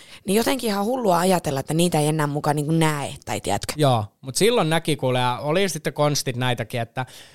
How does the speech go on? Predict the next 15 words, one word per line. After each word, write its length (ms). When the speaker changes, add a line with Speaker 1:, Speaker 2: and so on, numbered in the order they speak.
Speaker 2:
hei, 240
tuolla 240
ei 80
ollut 220
hintaa, 400
myyjä 300
lähtee 340
sinne 240
ruokavaraston 600
röökihyllyt 560
vittu 200
kassiin 440
ja 120
ulos, 320
saatana. 320